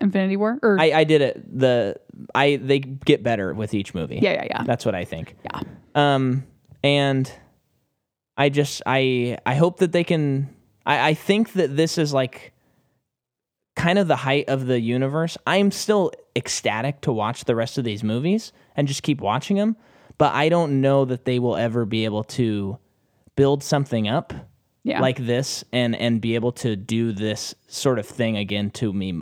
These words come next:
Speaker 2: emotionally.
Speaker 1: I feel like I am sort of a, a little bit back to what I was before rewatching all these movies, like, with this new phase happening.
Speaker 2: Mm-hmm.
Speaker 1: I, I do feel like, ugh, okay, here we go again.
Speaker 2: Yeah.
Speaker 1: So I think that,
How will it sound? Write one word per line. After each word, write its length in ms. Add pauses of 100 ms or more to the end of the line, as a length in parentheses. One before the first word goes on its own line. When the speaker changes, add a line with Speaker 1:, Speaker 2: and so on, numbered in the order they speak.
Speaker 2:
emotionally. 680
Speaker 1:
I 80
feel 200
like 260
I 100
am 500
sort 380
of 240 (680)
a, 200 (100)
a 80
little 400
bit 200
back 280
to 140
what 120
I 80
was 240 (460)
before 400
rewatching 460
all 100
these 180
movies, 460
like, 200
with 220
this 200
new 480 (100)
phase 340
happening. 680
Speaker 2:
Mm-hmm. 300 (260)
Speaker 1:
I, 140
I 140
do 180
feel 320
like, 540
ugh, 400
okay, 420
here 140
we 100
go 140
again. 420
Speaker 2:
Yeah. 320 (220)
Speaker 1:
So 180
I 180
think 220
that, 160